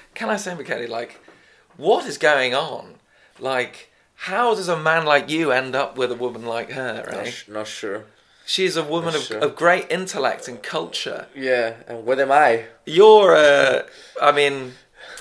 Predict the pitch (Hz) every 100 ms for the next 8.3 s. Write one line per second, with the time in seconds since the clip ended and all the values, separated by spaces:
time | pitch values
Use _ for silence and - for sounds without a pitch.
0 | - - - - 165 185 202 208 151 156
1 | 139 131 131 123 131 151 131 147 - 190
2 | 139 196 - - - 143 139 123 165 -
3 | 185 190 185 170 143 131 - 127 123 117
4 | 120 113 135 - - - - 127 127 127
5 | - 135 123 123 - 123 120 117 - 160
6 | 120 - - - 151 160 - 220 165 196
7 | 175 160 131 131 139 127 131 123 - 120
8 | 143 123 117